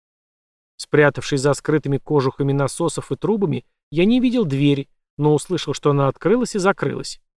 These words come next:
Кто-то вошел в машинное отделение и тут же остановился, вроде бы не собираясь что-либо делать.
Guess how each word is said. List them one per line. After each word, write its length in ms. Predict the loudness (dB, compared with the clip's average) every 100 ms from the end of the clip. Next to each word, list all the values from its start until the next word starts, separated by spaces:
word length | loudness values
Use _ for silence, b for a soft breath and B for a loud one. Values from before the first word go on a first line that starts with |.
| _ _ _ _ _ _ _ _ _
Кто-то 240 | -2 0 4
вошел 340 | 2 2 0
в 40 | 2
машинное 460 | 0 0 0 0
отделение 420 | 0 0 2 2
и 40 | 0
тут 200 | -2 0
же 80 | 0
остановился, 680 | -2 -2 0 2 0 -2
вроде 240 | 0 0 0
бы 80 |
не 80 | -2
собираясь 540 | -4 -2 0 2 2 -2
что-либо 400 | -2 -2 0 -2
делать. 420 | -2 -4 -6